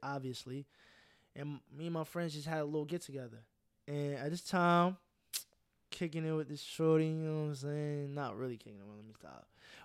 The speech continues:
But I, I, there was a girl there that, that just got my heart and soul. There's this girl that just got my heart and soul,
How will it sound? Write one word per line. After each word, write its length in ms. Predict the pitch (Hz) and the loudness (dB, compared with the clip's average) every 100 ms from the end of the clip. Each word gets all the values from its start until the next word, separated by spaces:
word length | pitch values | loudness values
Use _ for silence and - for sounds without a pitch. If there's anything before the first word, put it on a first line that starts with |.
| - | 10
But 180 | 190 175 | 12 12
I, 220 | 180 190 | 10 10
I, 140 | 165 | 8
there 100 | 165 | 6
was 120 | 175 156 | 6 6
a 20 | |
girl 240 | 196 190 | 8 8
there 180 | 175 165 | 10 8
that, 380 | 151 143 135 143 | 8 4 2 -2
that 160 | 139 | -4
just 120 | 139 131 | -2 -2
got 200 | 135 135 | 0 0
my 120 | 143 | -2
heart 220 | 139 113 | -2 -6
and 100 | 107 | -8
soul. 300 | - 117 98 104 | -8 -8 -8 -6
There's 140 | 147 | -4
this 100 | 165 | -2
girl 260 | 156 165 160 | 2 4 4
that 100 | 147 | 2
just 160 | 139 123 | -2 -4
got 200 | 127 123 | -6 -8
my 100 | 123 | -10
heart 240 | 117 107 104 | -8 -10 -12
and 140 | 107 | -16
soul, 380 | - 123 101 | -8 -8 -8